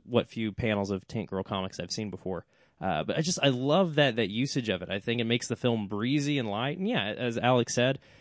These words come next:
it never gets stuck in one place for too long. Anytime you're like, "This is really dragging," it, it's on to the next thing. Uh, this film also, uh, fulfilled a lifelong question for me. I remember the scene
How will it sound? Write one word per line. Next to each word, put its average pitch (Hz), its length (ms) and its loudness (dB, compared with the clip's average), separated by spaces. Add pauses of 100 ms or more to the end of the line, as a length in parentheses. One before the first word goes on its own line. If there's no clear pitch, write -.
(120)
it 139 100 0
never 170 220 2
gets 175 320 0
stuck - 360 2
in 117 140 0 (140)
one 117 260 -2
place 95 260 -4
for - 120 -14
too - 180 -10
long. 85 180 -8
Anytime 131 380 -2
you're 120 80 -4
like, 90 160 -6
"This 107 180 -6
is 95 160 -12
really 80 220 -10
dragging," 78 500 -8
it, 110 140 -6 (220)
it's 120 160 -2
on 127 160 4
to 120 80 2
the 110 100 -2
next 101 240 -4
thing. 85 280 -8 (380)
Uh, 85 320 -2
this 123 240 -6
film 135 280 0
also, 123 420 2
uh, 107 180 4
fulfilled 110 400 0
a 98 40 4
lifelong 104 600 0
question 107 440 -6
for 139 140 -8
me. 156 260 -2
I 107 160 -2
remember 135 760 0
the 170 120 2
scene 101 480 0